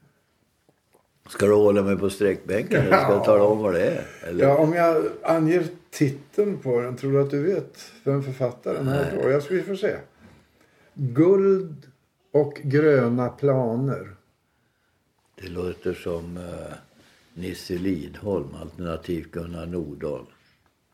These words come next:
Speaker 2: Har de skrivit böcker?
Speaker 1: Ja, men
Speaker 2: Ja, den är av Gunnar Nordahl.
Speaker 1: Ja.
Speaker 2: Bra gjort, Hans.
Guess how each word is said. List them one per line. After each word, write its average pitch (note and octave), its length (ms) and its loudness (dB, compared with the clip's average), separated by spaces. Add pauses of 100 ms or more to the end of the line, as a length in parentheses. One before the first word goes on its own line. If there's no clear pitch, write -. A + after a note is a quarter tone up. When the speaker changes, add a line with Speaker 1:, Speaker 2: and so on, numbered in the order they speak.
(160)
Speaker 2:
Har A#2 100 2
de E3+ 240 -2
skrivit F3+ 360 -2
böcker? A#2 380 -4 (1200)
Speaker 1:
Ja, F2+ 520 -6 (260)
men F2 140 -4
Speaker 2:
Ja, C3+ 140 8
den C#3+ 220 6
är D#3+ 280 4
av C3 340 6
Gunnar A#2 360 4
Nordahl. G#2+ 640 0 (680)
Speaker 1:
Ja. D#2+ 280 -10
Speaker 2:
Bra C3+ 260 6
gjort, C#3 360 4
Hans. A#2 260 -8